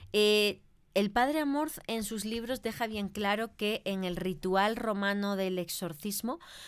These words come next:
no se recomienda entablar conversaciones con los supuestos demonios, eh, que simplemente hay que hacer las preguntas básicas para poder expulsarlos, que es, eh, ¿cuál es tu nombre?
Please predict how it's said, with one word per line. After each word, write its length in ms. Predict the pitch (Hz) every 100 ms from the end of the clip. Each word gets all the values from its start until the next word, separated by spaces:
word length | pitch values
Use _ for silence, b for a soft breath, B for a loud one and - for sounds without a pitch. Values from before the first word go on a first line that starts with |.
| B
no 240 | 196 214
se 180 | 233 269
recomienda 800 | 254 - 220 220 214 220 226 - 202
entablar 580 | 190 175 175 180 202
conversaciones 800 | 208 208 175 175 175 190 185 202
con 340 | - 190 190 208 _ 160 185
los 240 | 180 180
supuestos 800 | - 147 185 180 - 190 190 -
demonios, 800 | 151 147 156 143 - - - - B B B -
eh, 340 | 208 208 202 - - -
que 160 | 214 202
simplemente 600 | - 277 262 269 262 262
hay 40 | 254
que 80 |
hacer 240 | 233 226 208
las 180 | 190 -
preguntas 540 | 190 196 202 233 185
básicas 560 | 208 220 - - 285 -
para 280 | 202 180
poder 220 | 180 160 170
expulsarlos, 840 | 170 175 156 - 202 214 196 -
que 260 | - 165 165
es, 180 | 156 B B B B
eh, 360 | - 165 165 -
¿cuál 200 | 202 185
es 120 | 185
tu 120 | -
nombre? 540 | 185 220 240 254 277